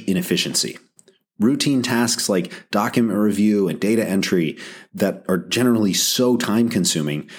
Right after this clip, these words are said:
can be streamlined with A I. The implications extend a lot further than just the time saved, too. Its precision, the, the accuracy of these computers, curtails the likelihood of human errors that could have,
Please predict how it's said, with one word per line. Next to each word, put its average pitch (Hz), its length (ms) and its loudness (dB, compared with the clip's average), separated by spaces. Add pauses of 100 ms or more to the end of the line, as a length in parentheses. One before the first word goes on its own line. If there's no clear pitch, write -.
(220)
can 110 140 0
be 110 100 2
streamlined 110 600 2
with 90 180 0
A 113 160 2
I. 113 360 -2 (360)
The 107 220 2
implications 127 840 0 (280)
extend 113 340 2
a 104 60 4
lot 110 360 0
further 113 320 2
than 87 200 2
just 92 160 0
the 92 60 0
time 82 260 0
saved, - 440 0
too. - 360 0 (400)
Its - 140 -2
precision, 101 800 0
the, 92 280 0
the 87 240 -2
accuracy 104 540 0
of 82 80 -2
these 87 160 2
computers, 165 580 0 (640)
curtails 135 500 0
the 110 80 0
likelihood 110 520 2
of 92 100 2
human 104 380 2
errors 110 520 0 (280)
that 107 160 0
could 113 140 2
have, 107 360 0